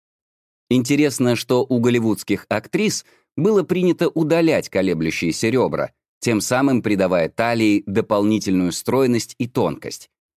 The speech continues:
Издержкой такой операции является уменьшение массы кровотворной ткани, красного костного мозга, который сконцентрирован в костях. Скелет головы. Скелет головы, или череп,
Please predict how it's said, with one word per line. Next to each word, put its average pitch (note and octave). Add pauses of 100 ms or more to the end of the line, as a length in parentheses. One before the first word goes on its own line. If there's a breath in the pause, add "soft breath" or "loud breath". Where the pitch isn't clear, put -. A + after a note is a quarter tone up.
(180)
Издержкой G#2+
такой F2
операции A#2 (300)
является D3
уменьшение C3+
массы A#2+
кровотворной A#2
ткани, F#2 (260)
красного A#2
костного A2
мозга, E2+ (260)
который C3+
сконцентрирован F#2+
в -
костях. - (1400)
Скелет G2+ (100)
головы. A2+ (960)
Скелет G#2+
головы, G#2+ (180)
или F#2
череп, E2+